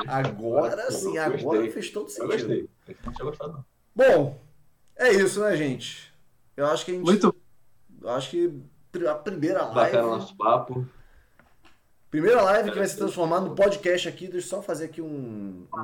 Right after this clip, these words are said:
Speaker 1: um
Speaker 2: Segundo jabá.
Speaker 1: um segundo jabá aqui, que é o Cast de Ferro. Assine lá no Spotify, já tá lá, já colocou lá uma aberturazinha rápida. Durante essa semana,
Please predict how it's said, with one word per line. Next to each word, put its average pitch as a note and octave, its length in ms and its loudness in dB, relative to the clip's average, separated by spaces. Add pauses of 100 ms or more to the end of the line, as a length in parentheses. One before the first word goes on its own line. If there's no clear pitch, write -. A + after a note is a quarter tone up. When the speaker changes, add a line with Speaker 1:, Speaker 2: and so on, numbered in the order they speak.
(140)
Speaker 1:
um G2+ 320 -10 (920)
Speaker 2:
Segundo G2+ 400 -10
jabá. A2 440 -4
Speaker 1:
um D3 80 -6
segundo D#3 360 -6
jabá C3 360 -2
aqui, C#3+ 460 -8 (320)
que - 80 -2
é D#3+ 60 4
o D#3 280 2 (380)
Cast A3 380 2
de E3+ 80 -10
Ferro. D#3 680 -4 (440)
Assine G3+ 520 -4
lá F3+ 160 0
no F3 80 -4
Spotify, C3 600 -6
já B2 200 -2
tá - 140 -6
lá, C3 220 -2
já D3 120 -2
colocou C#3+ 380 -6
lá C#3 80 0
uma C3+ 100 -4
aberturazinha A2+ 600 -10
rápida. B2 460 -10 (300)
Durante D3 300 0
essa - 20 -6 (120)
semana, C3 580 -4